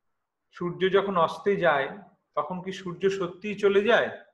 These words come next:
না, সূর্য আমাদের দৃষ্টির আড়ালে চলে যায়। সূর্যের অস্ত যাওয়া আর সূর্যের উদয় হওয়াটা কিরকম?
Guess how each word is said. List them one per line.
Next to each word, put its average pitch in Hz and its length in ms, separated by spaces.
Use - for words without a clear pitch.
না, 175 260
সূর্য 170 380
আমাদের 185 520
দৃষ্টির 190 540
আড়ালে 170 420
চলে 120 300
যায়। 113 180
সূর্যের 143 440
অস্ত - 320
যাওয়া 190 320
আর 208 80
সূর্যের 180 420
উদয় 175 320
হওয়াটা 190 220
কিরকম? 196 560